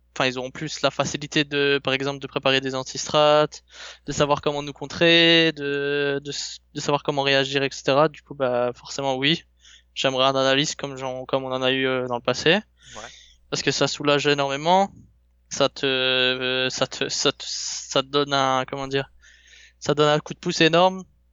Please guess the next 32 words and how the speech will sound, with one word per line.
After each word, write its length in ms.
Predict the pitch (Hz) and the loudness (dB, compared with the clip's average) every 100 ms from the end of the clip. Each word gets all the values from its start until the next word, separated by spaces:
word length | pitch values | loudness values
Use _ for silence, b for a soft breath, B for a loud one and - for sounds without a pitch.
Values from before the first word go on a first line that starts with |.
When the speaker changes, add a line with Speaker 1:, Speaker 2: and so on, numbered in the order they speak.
| _ | _
Speaker 1:
et 240 | 143 139 135 | -4 -2 -2
les 80 | 135 | -2
gens 140 | 147 | -6
s'en 160 | - 143 | -6 -8
rendent 140 | 139 | -2
pas 120 | 147 | -2
compte, 200 | - 185 | 0 -4
mais 400 | 160 143 135 139 - | -2 0 2 2 0
quand 100 | 156 | 2
t'as 140 | 151 | 2
un 80 | 151 | 2
analyste 380 | 151 156 170 - | 2 0 -2 -6
qui 80 | - | -2
travaille 220 | 160 147 | 0 0
pour 200 | - 165 | -4 -4
toi 360 | 180 185 175 | 4 6 4
et 20 | 156 | 2
qui, 540 | - 160 165 165 151 - | -6 -6 -4 -4 -6 -6
qui 180 | - 160 | -4 -2
te 220 | - 160 | 2 0
fait, 800 | - - 165 165 160 160 156 156 | 2 4 6 8 8 8 6 4
enfin, 160 | - 156 | 2 0
si, 280 | - 151 143 | 0 0 -2
si 200 | - 165 | -2 2
c'est 140 | 170 | 2
un 80 | 156 | 4
bon 120 | 175 | 4
analyste 420 | 180 180 185 - | 4 2 0 -6
et 20 | |
qui 100 | 143 | -10
te 80 | - | -8
fait, 140 | 151 | -8